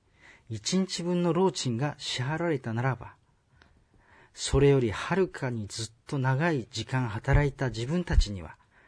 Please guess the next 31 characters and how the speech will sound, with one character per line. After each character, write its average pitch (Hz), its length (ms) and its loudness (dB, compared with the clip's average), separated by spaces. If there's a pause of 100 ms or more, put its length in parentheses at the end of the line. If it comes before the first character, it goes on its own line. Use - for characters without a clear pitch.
(420)
確 - 380 -10
実 135 320 -4
に 147 220 0
イ 131 120 2
ン 139 80 4
セ 135 180 -2
ン 123 120 0
テ - 160 -6
ィ 110 40 -2
ブ 107 60 -4
が 135 220 -2 (680)
与 139 360 0
え 143 40 2
ら 139 100 0
れ 135 60 -2
る 143 120 -4
だ 147 120 -2
ろ 143 120 0
う 120 60 -4
と - 220 -14 (140)
期 - 160 -8
待 123 140 2
し 120 80 -6
た 117 120 -6
か 98 100 -12
ら 90 100 -12
で - 120 -18
す。 - 220 -18 (2750)
し - 160 -8
か 180 140 0
し、 147 340 -4